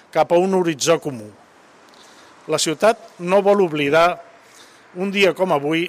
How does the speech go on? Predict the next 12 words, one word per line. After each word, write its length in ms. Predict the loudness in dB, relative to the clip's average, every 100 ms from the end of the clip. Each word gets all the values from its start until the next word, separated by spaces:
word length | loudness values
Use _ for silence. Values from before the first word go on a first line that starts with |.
| -8
en 140 | -8 -6
el 80 |
Lluís 180 | -4 -4
Companys 600 | -6 -12 -12 -14 -14 -16 -16 _ -20 _ -14
i 80 | -6
que 120 | -4
té 140 | -2
una 160 | -2 -2
vinculació 800 | -2 -6 -2 0 0 -2 -2 -2 -4
especial 440 | -8 -6 -2 0 0
amb 120 | -4
Figueres. 560 | -12 -14 -14 -16 -18